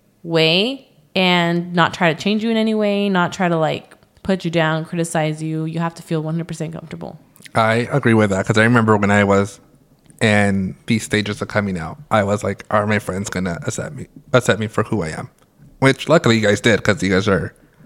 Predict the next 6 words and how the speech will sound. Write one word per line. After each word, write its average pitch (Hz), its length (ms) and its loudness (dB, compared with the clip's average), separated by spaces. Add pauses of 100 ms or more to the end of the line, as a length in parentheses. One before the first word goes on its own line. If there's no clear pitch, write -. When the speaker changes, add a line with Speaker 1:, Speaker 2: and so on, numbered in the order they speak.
(360)
Speaker 2:
great - 140 2
Speaker 1:
Duh. 247 80 -2
Speaker 2:
friends. 247 380 4 (420)
But, 135 80 4
like, 123 320 2 (300)
yeah. 120 240 2